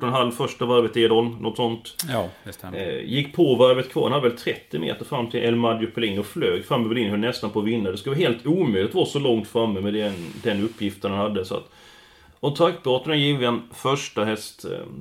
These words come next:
Speaker 1: däremot så tycker jag Alfa Stavinci, även för han var väldigt bra senast, det är inte... Eh, andra hästen. Eh, därmed inte sagt att han inte kan vinna. Ja, då ska vi ta ett beslut här.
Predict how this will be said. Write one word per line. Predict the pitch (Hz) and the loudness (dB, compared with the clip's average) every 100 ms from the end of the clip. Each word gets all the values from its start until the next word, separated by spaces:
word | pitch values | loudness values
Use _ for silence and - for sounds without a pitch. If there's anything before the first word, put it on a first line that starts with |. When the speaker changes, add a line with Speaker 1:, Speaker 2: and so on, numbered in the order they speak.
| - 117 - - | -16 -16 -16 -6
Speaker 1:
däremot | 120 151 143 | -4 -2 -4
så | |
tycker | 120 120 | -6 -4
jag | 123 | -2
Alfa | 131 120 120 | 0 -2 -2
Stavinci, | 131 127 123 104 - 120 | -2 -2 -2 -4 -4 -2
även | 123 | -2
för | 120 | 2
han | 120 | 2
var | |
väldigt | 120 117 | 2 2
bra | 120 104 | 0 -2
senast, | - 131 120 | -2 -6 -4
det | - | -4
är | 120 | -6
inte... | - 58 53 - _ _ _ - - | -4 -4 -4 -12 _ _ _ -20 -14
Eh, | - 98 - | -12 -12 0
andra | 127 113 | 4 4
hästen. | 107 - 113 110 | 4 2 0 0
Eh, | 104 | -2
därmed | 107 113 139 | 0 0 0
inte | 139 | -2
sagt | 120 110 | -4 -2
att | |
han | 107 107 | -2 -2
inte | 120 120 - 92 | -2 -4 -8 -10
kan | 127 120 107 - - - _ _ - | -6 -4 -4 -8 -16 -20 _ _ -6
vinna. | 101 120 113 98 95 95 - - - - - _ _ | 0 2 2 2 0 -4 -16 -20 -20 -20 -20 _ _
Ja, | - - | -6 -6
då | |
ska | 143 156 | -2 -2
vi | 151 | 0
ta | 185 147 | 2 2
ett | 143 - - | 0 -16 -18
beslut | 123 160 160 - 170 143 139 - | -4 0 0 2 2 2 0 0
här. | 165 143 143 131 | 2 4 4 2